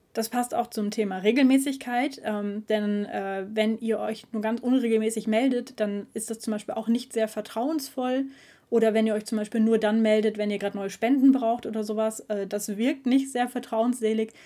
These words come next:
sondern meldet euch auch dann, wenn's gerade bei euch, äh, stressig ist. Also räumt der Öffentlichkeitsarbeit durchaus eine Priorität ein, damit ihr halt regelmäßig von euch hören lasst,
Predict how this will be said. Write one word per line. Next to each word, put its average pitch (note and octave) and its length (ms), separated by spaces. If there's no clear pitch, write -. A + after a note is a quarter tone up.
sondern A3 460
meldet A3+ 360
euch - 180
auch C4 160
dann, A3+ 340
wenn's A3 220
gerade G#3+ 260
bei G3+ 160
euch, G#3+ 380
äh, A3+ 80
stressig B3 460
ist. A3+ 200
Also G#3 240
räumt A3 460
der G#3+ 140
Öffentlichkeitsarbeit G#3+ 920
durchaus A#3+ 600
eine G#3+ 340
Priorität A#3 720
ein, G3 240
damit A3 260
ihr A3 220
halt G#3 240
regelmäßig A#3 500
von G#3+ 160
euch - 200
hören G#3+ 260
lasst, G#3 240